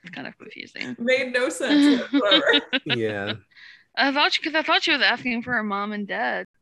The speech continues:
Speaker 1: Anyway, proceed.
Speaker 3: Yeah, she's smashing pots. Um, he's like, "What do you want?" And he's like, "What?" <laughs> And she's like, "Open the door." And then he's like,
Speaker 1: <laughs>
Speaker 3: and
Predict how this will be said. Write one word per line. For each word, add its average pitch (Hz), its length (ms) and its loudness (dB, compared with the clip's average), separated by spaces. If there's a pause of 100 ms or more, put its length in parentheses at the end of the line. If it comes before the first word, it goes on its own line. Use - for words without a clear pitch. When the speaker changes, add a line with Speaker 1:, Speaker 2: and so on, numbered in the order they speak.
(100)
Speaker 1:
Anyway, 226 360 4 (180)
proceed. - 240 -2
Speaker 3:
Yeah, 107 220 0 (140)
she's - 240 -8
smashing 147 420 -2
pots. 107 720 -2 (160)
Um, 101 340 -4
he's 123 240 -4
like, 143 200 -2
"What 220 120 2
do 247 60 -4
you 240 120 -2
want?" 240 260 -2
And - 100 -6
he's 151 160 -6
like, 151 140 -6
"What?" 190 400 -4
<laughs> - 40 -8
And - 200 2
she's 233 200 4
like, 196 160 4
"Open 269 240 2
the 247 100 2
door." 240 280 -2
And 143 180 0
then 127 160 0
he's 226 240 2
like, 277 180 4
Speaker 1:
<laughs> - 240 -2
Speaker 3:
and 226 280 -4